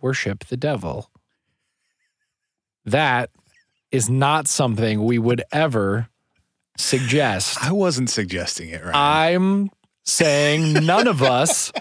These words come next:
Speaker 1: <laughs> would ever suggest anything bad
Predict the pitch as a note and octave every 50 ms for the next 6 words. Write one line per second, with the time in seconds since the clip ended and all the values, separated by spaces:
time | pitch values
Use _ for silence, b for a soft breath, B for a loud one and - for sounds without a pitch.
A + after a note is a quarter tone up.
0 | - _ _ _ _ _ _ - C#3 C#3+ D#3 D#3 D3+ - - _ - E3 E3+ F3+
1 | F3 F#3+ G#3+ A#3 A#3 G#3 - - A#3 A#3 G3 F3+ - F3+ F#3+ D#3 C3+ C3 D#3 -
2 | - - - - B B B B B B B B B _ _ _ _ _ _ -
3 | G3+ B3 C#4+ C#4+ C4+ A#3+ F#3+ - - F3+ D#3+ D#3+ D#3 C#3 D3+ C#3+ C3+ B2 A#2 B2
4 | B2 C#3 D#3+ F#3+ F3+ F3+